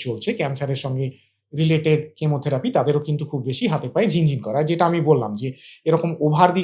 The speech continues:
counter মেডিসিন খাওয়া, মানে নিজের ইচ্ছে মতন ওষুধ দোকানে বলে একটা নিয়ে নেওয়া এবং সেটা অনন্তকাল ধরে খেয়ে যাওয়া, সেটার থেকে নার্ভের ক্ষতি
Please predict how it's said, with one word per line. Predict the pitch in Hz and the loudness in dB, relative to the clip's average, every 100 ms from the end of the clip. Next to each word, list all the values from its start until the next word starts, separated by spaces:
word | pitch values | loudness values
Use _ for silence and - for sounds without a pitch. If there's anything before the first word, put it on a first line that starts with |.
| 170 | 2
counter | 156 160 160 151 | 2 2 2 2
মেডিসিন | 139 143 147 135 - | 0 0 0 -2 -4
খাওয়া, | 90 80 _ - _ | -10 -14 _ -20 _
মানে | 151 156 | 0 4
নিজের | 160 165 196 | 4 6 4
ইচ্ছে | 160 - 180 | 2 0 0
মতন | 160 165 160 - _ | 0 0 -2 -6 _
ওষুধ | 156 151 165 151 | 0 2 2 0
দোকানে | 147 160 160 | 2 2 2
বলে | 147 165 160 | 4 4 2
একটা | 160 | 2
নিয়ে | 156 151 151 | 2 2 2
নেওয়া | 175 285 | 2 0
এবং | 185 | 0
সেটা | 160 156 180 180 - _ - | -2 2 2 2 -2 _ -2
অনন্তকাল | 165 202 214 220 185 170 165 | 2 4 4 4 6 6 6
ধরে | 165 | 4
খেয়ে | 151 151 135 | 2 -2 0
যাওয়া, | 151 - | -2 -2
সেটার | - 160 151 | -4 -4 -4
থেকে | 151 254 | -4 -2
নার্ভের | 165 120 208 208 | 0 0 -2 -4
ক্ষতি | - | -8